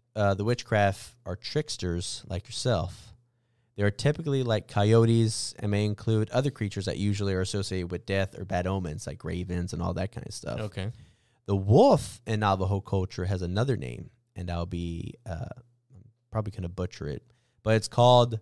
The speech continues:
Speaker 1: Maiko. Maiko?
Speaker 2: Michael.
Speaker 1: M A I dash C O H.
Speaker 2: <gasps> Michael.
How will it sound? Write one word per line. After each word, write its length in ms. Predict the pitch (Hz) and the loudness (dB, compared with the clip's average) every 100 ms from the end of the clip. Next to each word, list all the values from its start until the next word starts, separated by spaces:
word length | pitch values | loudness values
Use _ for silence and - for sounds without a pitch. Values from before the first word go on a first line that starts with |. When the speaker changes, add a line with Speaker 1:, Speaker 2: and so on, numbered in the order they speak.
| _ _ _ _ _ _ _ _ | _ _ _ _ _ _ _ _
Speaker 1:
Maiko. 1000 | 107 127 156 165 143 - 110 90 78 87 - _ _ _ _ _ | 2 6 8 6 2 0 0 2 -2 -8 -14 _ _ _ _ _
Maiko? 540 | 110 131 143 185 240 269 _ _ _ 113 | 0 0 2 0 0 -4 _ _ _ -8
Speaker 2:
Michael. 400 | 101 - 110 - _ _ _ _ _ _ _ - | -8 -8 -16 -18 _ _ _ _ _ _ _ 0
Speaker 1:
M 400 | 139 175 185 185 | 2 4 2 0
A 160 | - 165 | 0 0
I 720 | - 135 135 131 131 131 135 123 - _ _ _ _ _ _ _ | 4 6 8 6 4 2 0 -4 -8 _ _ _ _ _ _ _
dash 540 | - 104 101 104 - - | 0 2 4 2 -4 -12
C 420 | - - 120 120 - | -12 -10 -8 -8 -8
O 500 | 110 104 104 101 104 - _ _ - | -4 -2 -2 -2 -6 -10 _ _ -16
H. 540 | 98 _ - - - - - - | -16 _ -14 -14 -14 -20 -20 -20
Speaker 2:
<gasps> 280 | _ _ _ | _ _ _
Michael. 280 | - - _ | -20 -20 _